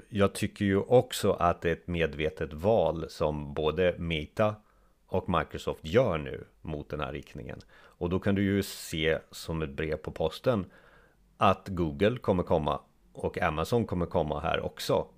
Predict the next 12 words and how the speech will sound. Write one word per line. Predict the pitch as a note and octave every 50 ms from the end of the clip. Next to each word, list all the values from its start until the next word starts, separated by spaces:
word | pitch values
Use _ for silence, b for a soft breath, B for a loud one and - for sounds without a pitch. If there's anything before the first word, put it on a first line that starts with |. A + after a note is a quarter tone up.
| _ _ _
med, | E2 F2 E2+ D#2+ D#2 D2+ C#2 - - b b b b b b b b b b b b b b b b b - - - _ _ -
eh, | G2 F2+ E2 D#2+ D2+ D2 C#2+ C2+ C2+ B1+ B1+ B1+ A#1+ A#1 - G1+ - -
en | G2+ F#2+
muskelvisning | G2 F#2+ - - - - E2+ D#2 D#2+ D#2 D#2 - - _ _ _ _ _ _ _ _ _ A2 A2+ G#2 E2+ - - G2+ G2+ F#2 E2 D#2 - - -
om | - F2+ F#2 E2+ E2+
att | E2 D#2+ - - - - -
vi | - - D#2 F2 F#2+ F#2 F#2 F2+
är | F2
också | D#2+ D#2+ - - - A#2 G2+ F2+ - - _
på | G#2+
gång. | F#2 D#2+ - - - - _ _ _ _ _ _ - _ -
Så. | - -